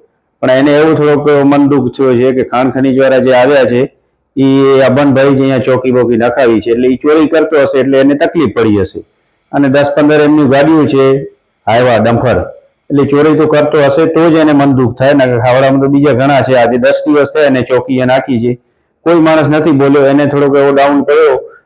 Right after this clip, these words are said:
એની ગાડી બંધ થઈ ગઈ. મારી તો પોતાની લીજ છે, એટલે હું કાયદેસર હલાવું છું,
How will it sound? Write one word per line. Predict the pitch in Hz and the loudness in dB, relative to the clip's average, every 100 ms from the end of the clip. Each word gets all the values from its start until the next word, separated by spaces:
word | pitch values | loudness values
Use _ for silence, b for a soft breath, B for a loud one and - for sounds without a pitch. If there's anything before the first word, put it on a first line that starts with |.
| B | B
એની | 139 143 | -2 0
ગાડી | 135 135 143 | 2 2 2
બંધ | 139 175 139 | 0 0 0
થઈ | 139 | 0
ગઈ. | 117 117 | 0 0
મારી | 113 131 | 0 0
તો | 135 | 0
પોતાની | 127 139 139 139 | 0 0 0 0
લીજ | 135 160 160 | 2 0 -2
છે, | - | -2
એટલે | 131 127 | -2 0
હું | 127 | -2
કાયદેસર | 131 147 147 143 139 | 0 0 2 0 0
હલાવું | 131 131 110 95 | 0 0 0 -4
છું, | - 95 | -8 -20